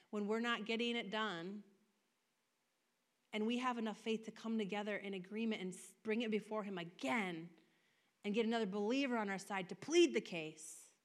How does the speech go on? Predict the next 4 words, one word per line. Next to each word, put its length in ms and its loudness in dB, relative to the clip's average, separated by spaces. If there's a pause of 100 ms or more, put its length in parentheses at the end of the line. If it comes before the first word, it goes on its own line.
(1120)
he's 200 -4
like, 120 -10 (800)
"All 120 -6
right, 220 -8